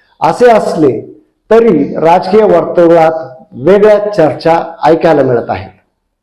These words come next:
एक महिन्यापूर्वी नांदेड जिल्ह्यामध्ये भारतीय जनता पक्षाला मोठा धक्का बसला.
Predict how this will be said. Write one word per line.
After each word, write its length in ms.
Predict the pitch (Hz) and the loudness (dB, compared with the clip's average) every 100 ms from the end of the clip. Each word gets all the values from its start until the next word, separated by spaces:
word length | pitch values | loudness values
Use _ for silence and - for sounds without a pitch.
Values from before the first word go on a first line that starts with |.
| _ _ _ _ _ _ _ - | _ _ _ _ _ _ _ 0
एक 220 | 202 196 | 0 2
महिन्यापूर्वी 720 | 190 160 170 - 170 143 117 - - - _ - | 2 2 0 2 0 0 -2 -6 -16 -20 _ -2
नांदेड 480 | 165 180 202 220 | 0 2 2 2
जिल्ह्यामध्ये 560 | 180 185 170 151 143 165 | 2 2 2 0 0 0
भारतीय 480 | 135 143 165 214 202 | 0 -2 -2 0 2
जनता 320 | 175 156 160 | 2 -2 -2
पक्षाला 480 | 151 156 - 143 156 | -2 -4 -4 -2 -2
मोठा 340 | 170 208 185 | 0 -2 0
धक्का 300 | 156 131 127 | -2 -4 -6
बसला. 340 | 104 - - | -8 -10 -16